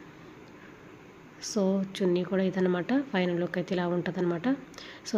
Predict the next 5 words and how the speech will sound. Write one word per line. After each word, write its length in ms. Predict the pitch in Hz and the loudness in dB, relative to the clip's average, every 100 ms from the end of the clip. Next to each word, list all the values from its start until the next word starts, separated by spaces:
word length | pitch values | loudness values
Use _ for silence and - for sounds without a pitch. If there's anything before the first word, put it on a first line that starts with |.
| 196 | 2
థా-, 380 | 196 190 208 262 220 214 - 220 208 | 2 2 2 -2 -2 -6 -6 -2 2
లాస్ట్ 260 | 185 - 202 | 4 2 4
వన్ 140 | 190 175 | 4 4
వచ్చేసి 320 | 190 170 269 320 - - - - - - - - - - - - - - - - - - - - - - - - - - - 196 208 | 0 4 6 4 -2 -18 -20 -20 -20 -20 -20 -20 -20 -20 -20 -20 -20 -20 -20 -20 -20 -20 -20 -20 -20 -20 -20 -20 -20 -20 -8 -4 4
గ్రీన్ 280 | 190 185 | 6 8